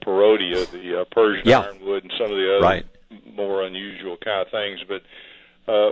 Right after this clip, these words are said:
Speaker 1: I asked him what his favorite of the reds, uh, the Japanese maples that stay red. Judy was commenting that, uh, all ours, and in the past, that I've kinda concentrated on the green ones, and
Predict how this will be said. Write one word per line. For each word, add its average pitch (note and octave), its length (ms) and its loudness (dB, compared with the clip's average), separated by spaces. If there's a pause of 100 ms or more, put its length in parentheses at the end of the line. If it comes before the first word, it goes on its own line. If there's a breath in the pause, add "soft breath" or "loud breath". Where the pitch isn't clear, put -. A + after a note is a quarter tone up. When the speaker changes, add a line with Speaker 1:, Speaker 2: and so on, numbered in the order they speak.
Speaker 1:
I A2 140 0 (140)
asked A#2+ 160 -2
him A2 180 -10
what A2+ 300 4
his B2 240 2 (160)
favorite A#2+ 760 2
of G2+ 300 -2
the G2 140 -2
reds, G2+ 1120 2 (580 loud breath)
uh, G#2 160 2
the F#2+ 200 -4 (280)
Japanese A2+ 400 2
maples G#2 340 2
that F2+ 140 -6 (140)
stay G#2 200 4
red. G2 580 2
Judy G#2+ 360 -8
was F2+ 180 -6 (240)
commenting G#2 560 -4
that, F2+ 160 -6 (160)
uh, G1+ 240 -8 (480)
all G2 320 4
ours, G2+ 360 4
and G2 100 -4
in G2+ 160 0
the F2 60 -8
past, G2+ 380 0
that G2 220 0
I've G#2 180 -2
kinda G2 340 0
concentrated G2+ 720 0
on F#2 180 -12
the F2+ 120 -12
green G#2 420 -4
ones, F#2 260 -10
and F2+ 200 -8